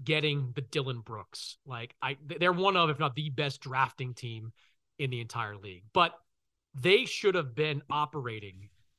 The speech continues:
with the same mindset that Phoenix was.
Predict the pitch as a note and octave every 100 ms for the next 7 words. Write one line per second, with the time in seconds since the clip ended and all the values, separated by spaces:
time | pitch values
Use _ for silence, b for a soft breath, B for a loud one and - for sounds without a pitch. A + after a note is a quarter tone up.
0 | _ C3+ D3 C#3+ C3+ - E3 E3 D3 C#3+
1 | D3 C#3 - C3 A#2+ - B2+ G#2+ - F#2+
2 | D#2+ -